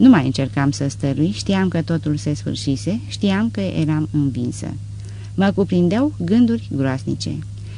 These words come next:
Eram gata la orice jertfă, la orice faptă disperată. E ceva în mine, poate sângele străbunilor necunoscuți,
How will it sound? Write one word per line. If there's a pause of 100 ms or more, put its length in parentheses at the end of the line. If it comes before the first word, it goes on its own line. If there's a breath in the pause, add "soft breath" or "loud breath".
Eram
gata
la
orice
jertfă, (120)
la
orice
faptă
disperată. (520 loud breath)
E
ceva
în
mine,
poate
sângele
străbunilor
necunoscuți,